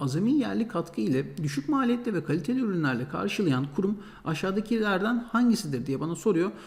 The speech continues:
Bu makine kimya endüstrisi, bu da M K E, D şıkkı. Kimya endüstrisi laboratuvarlarında üretilen kimyasal maddelerin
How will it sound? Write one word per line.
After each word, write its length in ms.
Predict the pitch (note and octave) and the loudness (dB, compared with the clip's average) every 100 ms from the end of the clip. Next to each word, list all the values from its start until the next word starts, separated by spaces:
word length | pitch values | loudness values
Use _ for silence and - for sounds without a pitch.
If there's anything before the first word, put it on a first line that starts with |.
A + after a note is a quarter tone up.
| - - | -8 0
Bu 120 | B3 | 2
makine 360 | A3 G#3+ A3+ A#3 | 4 2 2 2
kimya 360 | A#3 A3+ A3+ | 4 4 4
endüstrisi, 640 | - C#3 C3+ - D3 - G#3 | -2 -2 -4 -6 -8 -4 0
bu 80 | |
da 80 | G3 | 0
M 340 | A3 F#3+ F#3 F3+ | 0 -2 -2 2
K 120 | F3 | 2
E, 340 | D#3+ E3 F#3 - - - | 4 2 0 -10 -20 -6
D 160 | D#3+ C#3+ | 0 0
şıkkı. 320 | - - - C#3 - - - - - - - - - - - - - - - - - - - - - - - - - - - - - - | 0 -8 -12 -14 -16 -16 -16 -16 -20 -18 -14 -12 -14 -18 -20 -20 -18 -16 -18 -20 -20 -20 -20 -18 -16 -16 -20 -20 -20 -20 -20 -14 -10 -6
Kimya 240 | - G#3+ D#4 | 2 6 6
endüstrisi 460 | D#4+ A#3+ G#3 E3 | 4 4 0 2
laboratuvarlarında 680 | D3 C#3+ D3 F#3+ F#3 F#3 G#3+ | 2 2 0 -2 0 2 2
üretilen 440 | G#3+ E3+ C#3+ B2+ B2+ | 4 2 2 -2 0
kimyasal 420 | C#3+ D3+ E3 A3+ | 0 0 0 0
maddelerin 520 | G#3+ F3 C3+ C3 | 0 0 0 0